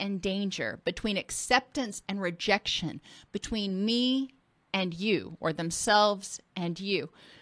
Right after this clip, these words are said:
So they're always walking that tightrope. And just like a tightrope,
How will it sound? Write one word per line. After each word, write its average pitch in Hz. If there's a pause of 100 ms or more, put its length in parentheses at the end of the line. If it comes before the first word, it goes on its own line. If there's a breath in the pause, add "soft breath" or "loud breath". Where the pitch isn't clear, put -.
(100)
So -
they're 214
always 294
walking 262
that -
tightrope. 247
And 202
just 330
like 349
a 285
tightrope, 240